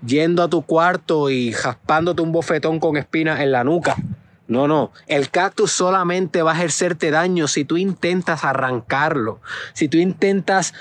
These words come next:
manipularlo de alguna manera físicamente.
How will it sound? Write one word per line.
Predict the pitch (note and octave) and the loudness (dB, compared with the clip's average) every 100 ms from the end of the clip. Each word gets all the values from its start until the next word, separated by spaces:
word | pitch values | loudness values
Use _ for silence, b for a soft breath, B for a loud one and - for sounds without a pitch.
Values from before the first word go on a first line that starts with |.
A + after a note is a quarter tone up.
| B B | B B
manipularlo | D3+ D#3+ D#3+ D3+ D#3+ D3 D3+ F#3+ F#3+ F#3 | 0 2 2 2 2 4 4 4 2 2
de | E3+ | 2
alguna | D3+ D#3+ F3+ | 2 2 2
manera | F3+ E3+ F3+ F3+ D#3+ C#3 | 2 2 2 2 2 0
físicamente. | B2 F#3 G3+ G3+ F3+ F3 F3 E3+ - B2 | 0 0 2 0 2 2 2 0 0 -2